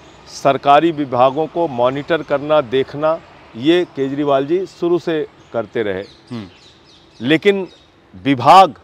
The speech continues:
Speaker 1: मुख्यमंत्री के पास, चाहे वो स्वास्थ्य का हो, शिक्षा का हो, कोई विभाग उनके पास नहीं है। मनीष सिसोदिया जी के पास एक व्यवहारिक, उस समय जो कई सारे विभाग थे, और आतिशी जी चूँकि उनके साथ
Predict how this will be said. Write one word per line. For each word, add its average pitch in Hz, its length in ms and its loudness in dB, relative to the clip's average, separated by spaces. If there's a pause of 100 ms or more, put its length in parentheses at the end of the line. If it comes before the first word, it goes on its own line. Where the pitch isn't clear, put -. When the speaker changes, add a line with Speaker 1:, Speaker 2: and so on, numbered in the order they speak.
(1700)
Speaker 1:
मुख्यमंत्री 175 640 -2
के 160 120 -4
पास, - 300 -2
चाहे 131 160 0
वो 131 140 -6
स्वास्थ्य 165 500 0
का 131 60 -2
हो, 120 160 -4
शिक्षा - 440 -6
का - 140 -8
हो, 107 180 -6 (340)
कोई 180 140 -2
विभाग 185 300 0
उनके 190 200 -6
पास 185 300 -4
नहीं 190 160 -8
है। - 340 -20 (1300)
मनीष 151 280 2
सिसोदिया 185 540 0
जी 180 120 -6
के 190 120 -4
पास 185 340 -2
एक 180 100 -4 (240)
व्यवहारिक, 143 540 2
उस 143 200 -10
समय 175 340 -2 (420)
जो 147 360 2
कई 160 160 2
सारे 160 240 0
विभाग 151 400 2 (100)
थे, 196 120 -6 (720)
और 135 120 0
आतिशी 147 460 0
जी 180 220 -6
चूँकि 160 240 -6
उनके 156 200 -6
साथ 151 180 0